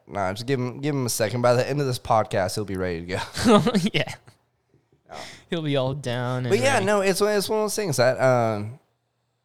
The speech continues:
Speaker 1: even, like, uh, I, I had a buddy, like, right after I posted about that, we were at an open mic, and this dude was, like, filming him. He goes, "Hey, hey, hey, hey."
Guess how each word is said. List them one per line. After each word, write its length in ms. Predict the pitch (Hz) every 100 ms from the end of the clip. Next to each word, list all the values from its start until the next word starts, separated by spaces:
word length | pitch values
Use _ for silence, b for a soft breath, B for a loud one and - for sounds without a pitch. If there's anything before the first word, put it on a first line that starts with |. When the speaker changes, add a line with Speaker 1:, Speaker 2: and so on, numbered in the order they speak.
| _ -
Speaker 1:
even, 360 | 143 139 135
like, 260 | 127 120 -
uh, 300 | 113 110 101
I, 240 | 113 123 117
I 120 | 117
had 100 | 117
a 60 | 113
buddy, 460 | 107 120 120 113 113 - _ _ _ _ _ _
like, 140 | 98 87
right 380 | 113 147 156
after 320 | 151 139 - 113
I 80 |
posted 340 | 107 127 110 113
about 280 | 107 92 -
that, 360 | 98 85 - b b b b _ _
we 120 | 117
were 40 |
at 120 | 117 113
an 100 | 113
open 260 | 107 117
mic, 380 | 110 123 107 - -
and 140 | 110
this 160 | 110 -
dude 180 | 117 113
was, 140 | 107
like, 100 | 104
filming 300 | - 113 120
him. 120 | 110 117
He 40 |
goes, 180 | 110 101
"Hey, 260 | 139 156 123
hey, 220 | 123 113
hey, 180 | 117 107
hey." 280 | 107 92